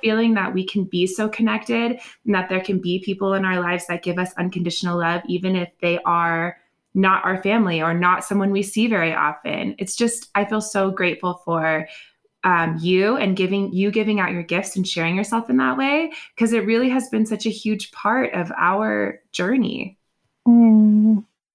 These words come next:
Speaker 2: I just don't have words. Yeah. Just, just feeling all that in my heart. I feel the same way. Really, really been beautiful to, um, yeah, to be a part of your lives and to, like, I,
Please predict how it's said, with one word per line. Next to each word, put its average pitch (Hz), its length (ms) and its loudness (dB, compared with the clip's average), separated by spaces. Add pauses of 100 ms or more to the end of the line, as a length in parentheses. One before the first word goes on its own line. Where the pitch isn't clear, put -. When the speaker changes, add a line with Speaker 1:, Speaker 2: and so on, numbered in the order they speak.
(920)
Speaker 2:
I 262 120 6
just 226 200 4
don't 226 160 6
have 220 160 4
words. 190 420 2
Yeah. 196 440 2 (100)
Just, - 440 -10
just 220 340 -4
feeling 202 320 0
all 180 160 2
that 175 200 2
in 190 80 0
my 180 140 0
heart. 185 420 0
I 202 120 2
feel 208 180 0
the 214 80 2
same 202 260 0
way. 180 400 0 (220)
Really, 202 440 2
really 214 280 4
been 220 220 4
beautiful 190 720 4 (180)
to, 180 360 2
um, 185 500 0 (1300)
yeah, 233 380 4
to - 140 2
be 196 180 4
a 214 80 4
part 202 240 2
of 202 120 2
your 196 140 4
lives 180 540 2
and 175 320 0
to, 180 460 2
like, 180 200 0
I, 180 180 2